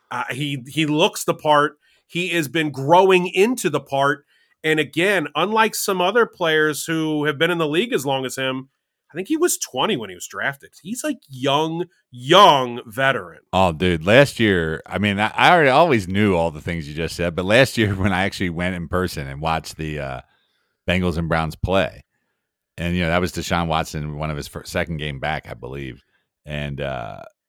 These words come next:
Speaker 2: you know, as you know, my tickets are right there on the visitor sidelines up close, and I'm like, "Holy crap." Like,
Speaker 1: Yeah,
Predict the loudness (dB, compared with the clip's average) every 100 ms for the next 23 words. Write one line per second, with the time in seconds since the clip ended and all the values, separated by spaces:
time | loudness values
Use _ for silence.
0 | _ _ -8 -4 -4 -4 0 2 2 -2
1 | -8 -4 -4 -4 -4 -4 -4 -4 -4 -4
2 | -6 -4 -8 -6 -2 0 -2 -6 -10 -4
3 | 0 0 0 -10 -12 -14 -16 -10 -10 -10
4 | -20 _ -12 -12 -12 _ -12 -10 -10 -6
5 | -4 -2 0 -2 -4